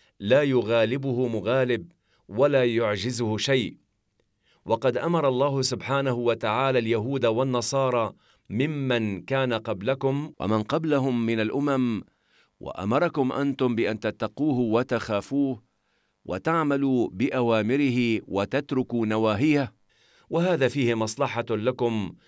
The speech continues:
وخير عميم عظيم في الدنيا والآخرة. ولكن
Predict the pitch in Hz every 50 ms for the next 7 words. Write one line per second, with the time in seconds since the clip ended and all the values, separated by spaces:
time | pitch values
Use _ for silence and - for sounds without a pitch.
0 | _ _ - - 107 - - - 143 147 147 139 131 127 120 113 110 101 90 104
1 | 110 120 135 143 139 131 127 117 113 107 101 90 101 107 98 131 147 143 135 131
2 | 123 113 110 107 - 117 101 87 135 156 185 156 127 113 110 107 95 104 107 -
3 | 107 101 95 87 85 - _ _ _ _ _ _ _ _ _ _ _ _ - -
4 | 151 180 185 170 156 - 139 131 123 117 107 92